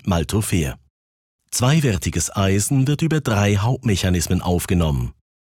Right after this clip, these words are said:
Aktive Resorption über den divalenten Metalltransporter beziehungsweise D M T eins.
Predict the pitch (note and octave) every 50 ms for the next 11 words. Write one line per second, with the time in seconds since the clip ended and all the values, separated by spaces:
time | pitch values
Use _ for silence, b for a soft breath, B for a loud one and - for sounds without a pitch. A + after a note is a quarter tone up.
0 | _ _ - D3+ - - _ - D3+ B2+ A2 G2+ F#2+ F#2 E2 F#2 E2+ D#2 - -
1 | - F#2+ F#2 G#2 C3 D3 B2+ F2+ E2 D#2+ D#2 D2 D2 G#2+ A2 G#2+ G2 F2+ F2+ F2+
2 | - - E2+ D#2 D2 - E2 E2+ F2 F2+ - G#2 G#2+ G#2 G2+ - A2+ A2 A2 G#2+
3 | - C#3 C#3 C3+ D3+ C#3+ - - B2+ G2 F#2 E2+ - D2+ D2 D2 C#2 - F2 E2+
4 | - E2+ D#2+ D2+ B1 D2+ D2 D2+ - A2+ A2+ A2+ - - F2 E2+ D2 A#1+ - -
5 | - - -